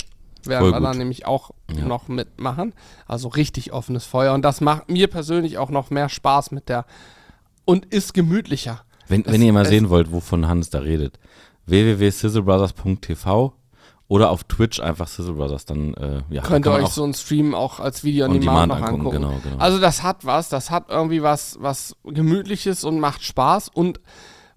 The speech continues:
Speaker 1: dadurch, dass wir keine Überdachung drüber haben, stinkst du auch nicht so doll, weil der Rauch abzieht, es wird nicht so stickig und so weiter. Also es hat viele Vorteile,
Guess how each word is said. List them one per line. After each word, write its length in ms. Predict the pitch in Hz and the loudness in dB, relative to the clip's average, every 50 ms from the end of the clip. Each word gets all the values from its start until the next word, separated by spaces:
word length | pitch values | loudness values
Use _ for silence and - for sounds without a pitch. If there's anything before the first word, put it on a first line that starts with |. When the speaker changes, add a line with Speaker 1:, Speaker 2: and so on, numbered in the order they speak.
| _ _ | _ _
Speaker 1:
dadurch, 420 | - 185 160 185 170 175 185 185 - | -6 0 2 4 4 4 4 0 -2
dass 180 | 175 165 156 | -4 -4 -2
wir 100 | 185 175 - | -2 -4 0
keine 260 | - 170 165 165 175 | 2 4 4 6 6
Überdachung 520 | 165 165 160 143 156 170 185 208 208 185 | 6 4 4 4 4 2 2 0 0 -2
drüber 320 | - 151 147 143 147 139 135 | -2 -2 0 2 2 2 4
haben, 360 | 135 135 143 156 170 180 180 - - - - - _ _ _ _ _ - | 2 2 2 0 0 -2 -6 -8 -14 -20 -20 -20 _ _ _ _ _ -4
stinkst 440 | - - - 202 220 220 - - | -2 0 2 2 2 2 0 0
du 60 | - 165 | 0 0
auch 60 | 139 | 0
nicht 140 | 139 127 - | 0 -2 -2
so 120 | - 135 | -4 -2
doll, 240 | 120 135 135 151 147 | 0 2 4 4 4
weil 140 | 147 147 143 | 4 4 4
der 180 | 147 143 131 | 2 0 2
Rauch 220 | 139 151 170 180 - | 2 2 2 2 0
abzieht, 520 | 110 135 - - - - 139 143 165 175 | -4 -6 -8 -8 -10 -8 -8 -8 -6 -6
es 180 | - 147 - - | -6 -6 -6 -6
wird 160 | 160 - - | -6 -6 -6
nicht 100 | 160 147 | -6 -6
so 100 | - 151 | -4 -4
stickig 520 | 143 - - - 170 160 - 147 147 147 113 | -4 -2 0 0 0 0 0 -4 -8 -6 -4
und 100 | 143 143 | -4 -4
so 160 | 139 139 127 | -4 -2 0
weiter. 260 | 135 139 151 151 160 | 2 2 2 2 2
Also 140 | 147 147 156 | 0 0 0
es 120 | 156 147 - | -2 -2 -2
hat 160 | 175 165 - | -2 -2 -2
viele 280 | - - 202 208 202 | -2 -2 0 0 0
Vorteile, 640 | 190 - - 175 185 196 214 214 208 208 220 226 | 0 2 4 4 4 4 6 6 6 6 4 4